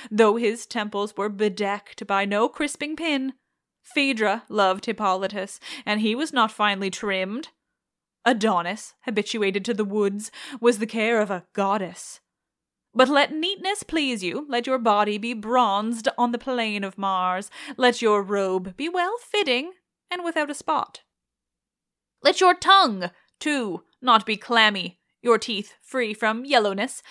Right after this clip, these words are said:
and let not your foot wallop about,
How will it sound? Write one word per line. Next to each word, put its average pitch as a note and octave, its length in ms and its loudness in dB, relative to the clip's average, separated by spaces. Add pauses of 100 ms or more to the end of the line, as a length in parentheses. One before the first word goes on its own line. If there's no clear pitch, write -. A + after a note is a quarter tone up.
(220)
and F4 240 0
let F#4 220 4
not F4+ 200 2
your F#4 140 2
foot D4 300 0
wallop G#3 480 6
about, G3+ 400 0